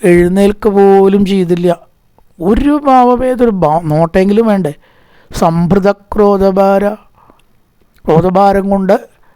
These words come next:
അങ്ങനെ വിളങ്ങി, നിറഞ്ഞു വിളങ്ങിയ പോലെയായി. ക്രോധം മനസ്സിൽ നിറഞ്ഞു. സംഭൃത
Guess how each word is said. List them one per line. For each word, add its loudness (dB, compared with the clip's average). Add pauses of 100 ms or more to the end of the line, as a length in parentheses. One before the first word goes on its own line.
(540)
അങ്ങനെ 2 (1120)
വിളങ്ങി, 2 (420)
നിറഞ്ഞു 0
വിളങ്ങിയ 0
പോലെയായി. 2 (100)
ക്രോധം 0 (640)
മനസ്സിൽ -2 (120)
നിറഞ്ഞു. -2 (480)
സംഭൃത 2